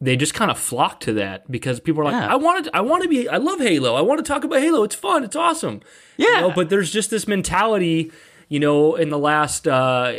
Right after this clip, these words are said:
Speaker 1: I don't know, five to ten years, I don't know, where it's not, you know, Halo, you can't, you can't talk about how cool Halo is. It's not cool to be, talk about how cool Halo is, you know?
Speaker 2: Yeah, right?
Speaker 1: It's,
Speaker 2: I, and
Speaker 1: it's
Speaker 2: I
Speaker 1: sad.
Speaker 2: think, you know, as long as you're respecting people, but you're having fun, then, yeah, that's what's important.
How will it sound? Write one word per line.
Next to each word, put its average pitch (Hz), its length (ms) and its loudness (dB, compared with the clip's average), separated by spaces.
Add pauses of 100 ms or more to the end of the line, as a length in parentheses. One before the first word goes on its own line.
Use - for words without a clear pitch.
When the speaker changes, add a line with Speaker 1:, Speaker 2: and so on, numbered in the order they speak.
Speaker 1:
I 127 100 -4
don't 131 140 0
know, 110 200 2
five 131 520 0
to 117 80 -4
ten 135 260 -4
years, 120 260 -2
I 120 120 2
don't 113 120 -6
know, 107 260 -2 (260)
where 120 280 2
it's 131 280 -4
not, 127 320 0
you 151 80 -2
know, 117 80 -4
Halo, 120 460 0
you 143 220 -8
can't, 139 460 -4
you 143 120 -4
can't 170 420 -4
talk 135 240 -4
about 113 220 0
how 110 100 -2
cool 156 260 2
Halo 117 300 2
is. 123 180 0
It's 135 160 -8
not 151 180 -2
cool 220 240 0
to 156 80 2
be, 135 240 2 (380)
talk 170 160 0
about 160 140 0
how 147 80 0
cool 165 240 2
Halo 151 260 2
is, 113 260 -4 (600)
you - 100 -12
know? 113 220 -6
Speaker 2:
Yeah, 226 240 0
right? 170 460 -2 (460)
Speaker 1:
It's, 165 300 -2
Speaker 2:
I, 196 40 -2
and 190 140 0
Speaker 1:
it's 190 160 2
Speaker 2:
I 175 40 -4
Speaker 1:
sad. 160 100 0
Speaker 2:
think, - 280 -2 (300)
you 170 140 -2
know, 165 140 4
as 156 180 2
long 170 160 2
as 170 100 -4
you're 170 100 -4
respecting 170 600 -4
people, 185 400 -4
but 165 220 -2
you're 147 140 2
having 165 380 -2
fun, 185 560 0
then, 165 180 0
yeah, 147 100 0
that's 160 260 -2
what's 165 180 -6
important. 160 640 -2